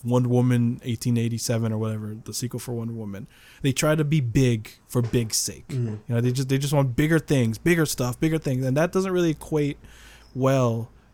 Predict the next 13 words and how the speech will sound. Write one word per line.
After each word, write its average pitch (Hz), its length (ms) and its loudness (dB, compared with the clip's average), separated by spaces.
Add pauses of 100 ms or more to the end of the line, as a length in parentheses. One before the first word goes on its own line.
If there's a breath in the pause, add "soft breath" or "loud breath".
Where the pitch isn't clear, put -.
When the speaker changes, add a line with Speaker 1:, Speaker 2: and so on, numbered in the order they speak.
(120)
Speaker 1:
to 135 160 2
a 123 60 4
sequel. 123 400 0
The 131 120 0
sequel, 175 520 0
you 180 160 4
already 202 260 2
laid 160 240 2
the 156 60 -2
foundation 143 480 0
with 123 160 -2
Dune 127 200 2
one. 113 380 2